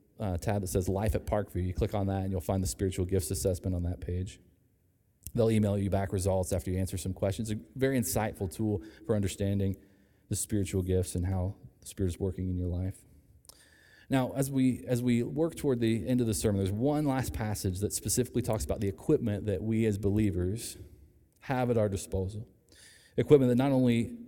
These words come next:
fulfills, uh, specific roles in our life, but also serves to protect and defend us spiritually. It's found in Ephesians chapter six, effectively titled The Armor of God.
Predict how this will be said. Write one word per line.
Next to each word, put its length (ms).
fulfills, 960
uh, 260
specific 560
roles 320
in 60
our 60
life, 200
but 100
also 500
serves 320
to 100
protect 400
and 100
defend 380
us 140
spiritually. 600
It's 100
found 220
in 160
Ephesians 480
chapter 300
six, 560
effectively 380
titled 340
The 140
Armor 420
of 160
God. 240